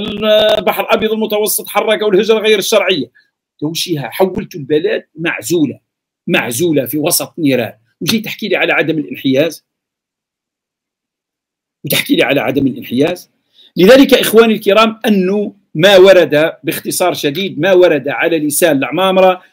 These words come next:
هو تأكيد مما لا يدع مجالا للشك على أن مبادرات الوساطة موجودة، وهناك تناقضات ما بين ما صرح به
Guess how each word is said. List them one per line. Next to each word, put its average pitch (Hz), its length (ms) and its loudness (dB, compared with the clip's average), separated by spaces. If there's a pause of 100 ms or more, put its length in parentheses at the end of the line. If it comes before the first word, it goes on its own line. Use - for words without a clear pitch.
(160)
هو 160 320 2
تأكيد 147 760 -4
مما 147 440 -4
لا 196 340 4
يدع 151 360 0
مجالا 160 420 0
للشك 185 480 -4 (300)
على 156 200 2
أن 175 400 -2
مبادرات 160 640 0
الوساطة 170 580 -2
موجودة، 156 480 -4 (280)
وهناك 180 480 2
تناقضات 180 680 0 (340)
ما 147 180 2
بين 190 280 2
ما 180 160 -2
صرح 180 420 -2
به 190 460 -4